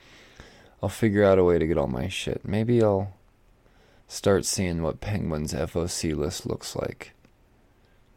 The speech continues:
Maybe that's what I'll do. Um, <clears throat> Almighty, number five, out of Image Comics, wrapping up with a little five-part miniseries there,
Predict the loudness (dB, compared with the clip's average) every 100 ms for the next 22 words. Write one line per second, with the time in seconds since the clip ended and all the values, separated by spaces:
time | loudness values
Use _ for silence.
0 | _ _ _ -2 2 2 0 -4 -6 -6
1 | -8 -14 -16 -20 -20 -20 -20 -6 4 8
2 | 8 8 6 4 -2 4 6 10 8 8
3 | 2 -6 -20 _ _ _ -20 _ _ -4
4 | 12 12 12 12 8 6 2 -2 -14 _
5 | -2 2 4 6 8 10 10 10 8 6
6 | 4 4 4 6 4 -2 -10 2 6 6
7 | 6 2 2 2 2 4 6 6 6 2
8 | 2 0 -2 0 2 2 0 0 0